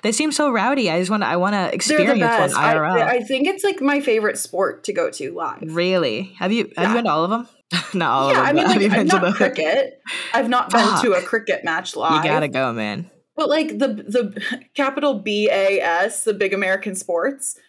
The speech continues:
Speaker 2: Yeah.
Speaker 1: I think I've gone to, I've gone to a professional basketball game. I've gone to
Speaker 2: Mm-hmm.
Speaker 1: college football games. Um,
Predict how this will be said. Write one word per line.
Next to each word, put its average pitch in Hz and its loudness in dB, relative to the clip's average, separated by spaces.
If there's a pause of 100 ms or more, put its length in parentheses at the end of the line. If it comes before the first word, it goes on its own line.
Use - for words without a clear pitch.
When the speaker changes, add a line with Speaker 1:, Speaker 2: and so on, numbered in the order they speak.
(120)
Speaker 2:
Yeah. 311 0 (300)
Speaker 1:
I 196 -2
think 294 2
I've 294 0
gone 196 0
to, 190 -2
I've 180 -2
gone 196 0
to 208 -2
a - -2
professional 185 -2
basketball 151 -4
game. 127 -6 (400)
I've 185 -4
gone 190 0
to 190 -4
Speaker 2:
Mm-hmm. 214 -4
Speaker 1:
college 208 2
football 143 -2
games. 127 -6 (140)
Um, 143 -6